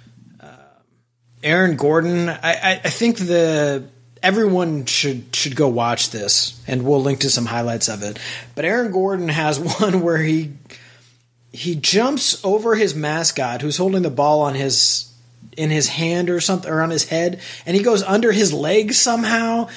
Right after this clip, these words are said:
Like, the whole thing is just bananas. The first time I saw it, I thought he went between the legs. But you go back and watched it,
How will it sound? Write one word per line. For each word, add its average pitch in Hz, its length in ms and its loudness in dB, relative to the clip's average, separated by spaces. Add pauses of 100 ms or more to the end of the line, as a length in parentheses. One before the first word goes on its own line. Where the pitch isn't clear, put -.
(160)
Like, 190 140 0
the 220 60 2
whole 240 260 2
thing 196 420 2
is 156 500 -2
just - 240 -2
bananas. 151 440 -2
The 147 80 -4
first 262 220 0
time 240 140 0
I 156 100 -2
saw 285 300 0
it, 190 40 2
I 160 80 4
thought 170 180 2
he 160 60 4
went 160 180 2
between 202 400 2
the 160 80 2
legs. - 480 -10 (460)
But 175 100 2
you 208 60 0
go 294 80 4
back 262 200 4
and 175 160 2
watched 190 380 0
it, 339 180 0